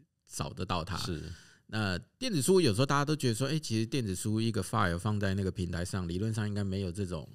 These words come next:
Speaker 1: 压力。”但其实还是有，因为版权有它的期限，有时候到了
Speaker 2: 对，会有因为版权到期下架的问题。
Speaker 1: 对，你也有可能会再找不到这本书。
Speaker 2: 对。
Speaker 1: 所以其实看到电子书，我的，我的做法也一样啦，就看到就先买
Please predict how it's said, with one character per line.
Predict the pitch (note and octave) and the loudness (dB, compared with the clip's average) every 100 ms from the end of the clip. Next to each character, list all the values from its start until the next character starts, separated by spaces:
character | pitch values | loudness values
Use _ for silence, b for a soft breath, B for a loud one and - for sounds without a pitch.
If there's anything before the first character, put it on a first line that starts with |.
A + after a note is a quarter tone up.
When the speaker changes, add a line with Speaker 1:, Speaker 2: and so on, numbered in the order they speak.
| - | -14
Speaker 1:
压 | F#2+ F2 | -8 -4
力。” | F2+ F2 G#2+ b b b b b _ | -4 -6 -10 b b b b b _
但 | G2+ A2 | 0 0
其 | - E2+ | 0 -4
实 | - | -6
还 | E2 F2+ | -8 -6
是 | F2 G2 | -6 -6
有， | D#2+ - - | -6 -10 -6
因 | G2 G#2 | -2 2
为 | G2+ F2 F2 | 2 0 -4
版 | - E2+ | -6 -6
权 | E2 F#2 E2+ | -4 -4 -2
有 | F2 D#2 | -4 -4
它 | E2+ F2+ | -4 -4
的 | E2 | -4
期 | E2+ - E2+ | 0 0 2
限， | - G2 E2+ G2+ - | 0 0 -2 -8 -10
有 | - | -4
时 | F#2 | 0
候 | G#2+ | 4
到 | |
了 | A2+ A2 | 6 6
Speaker 2:
对， | F#2 | 6
会 | |
有 | F2+ | 6
因 | F2 | 4
为 | |
版 | E2 D#2 | 4 -2
权 | D#2+ D#2 | -4 -2
到 | E2+ | -4
期 | - | -4
下 | D2+ D#2+ | -6 -4
架 | D2 D2+ | -4 -4
的 | C#2+ | -2
问 | F2 C2+ | -2 -4
题。 | |
Speaker 1:
对， | C2+ | -4
你 | G2 A2 | 0 2
也 | |
有 | A#2+ | 2
可 | A#2+ G2+ | 2 2
能 | F2 | 2
会 | F#2+ G#2 F2+ F2 | 2 2 2 -2
再 | - F#2 E2 - | -2 -2 -2 -6
找 | - - | -6 -6
不 | F2+ | -2
到 | F#2 F#2+ E2 - - - G2 | -2 -2 -2 -8 -14 -16 -12
这 | G2 | -8
本 | F2+ E2+ | -6 -8
书。 | - E2+ - | -10 -12 -6
Speaker 2:
对。 | F#2 C#2 D2 | -2 -2 -2
Speaker 1:
所 | - | -2
以 | C#3+ | 2
其 | C#3+ | 0
实 | D3 | 0
看 | D3 E3 | -2 -2
到 | D#3+ | 0
电 | F#3 | 2
子 | C#3+ F#2+ | 2 2
书， | G2 A#2+ | 2 2
我 | G#2+ | 4
的， | G2 | 2
我 | G2 | 2
的 | F#2+ G2 G#2+ | 2 2 0
做 | A2 C3 | 0 0
法 | A2 F2 | 2 0
也 | E2+ | 0
一 | F2 F2+ | 0 0
样 | G#2 F2 | 0 0
啦， | G2+ - b b b _ | -6 -10 b b b _
就 | G#2 | -8
看 | - A#2+ | 0 0
到 | |
就 | A2+ A2+ | 2 0
先 | A2+ | 0
买 | G#2+ F#2+ | -2 -2